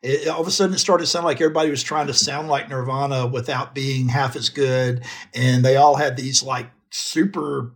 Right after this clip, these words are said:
serious Sledgehammer kinda names. And so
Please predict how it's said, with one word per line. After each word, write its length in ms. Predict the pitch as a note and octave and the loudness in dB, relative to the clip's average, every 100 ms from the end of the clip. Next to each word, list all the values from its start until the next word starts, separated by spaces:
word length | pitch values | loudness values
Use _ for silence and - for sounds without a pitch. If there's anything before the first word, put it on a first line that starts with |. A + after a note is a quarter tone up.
| _ | _
serious 840 | - - E3+ F3 D#3 D3 - - _ _ _ | -8 -6 -2 2 2 4 2 0 _ _ _
Sledgehammer 920 | - - F#3+ - - G#3 G3+ F3 D#3+ | -10 -4 0 0 0 -2 0 0 -2
kinda 320 | C3+ F#3+ D3+ C#3 | 0 2 2 0
names. 580 | D#3 D3+ D3 C#3+ C3+ - _ - - - - | -2 0 -2 -4 -6 -10 _ -20 -20 -20 -10
And 460 | C#3 D#3 D#3 D3+ C#3+ | -4 0 0 2 2
so 480 | - F#3 F#3+ G3 | 6 6 4 0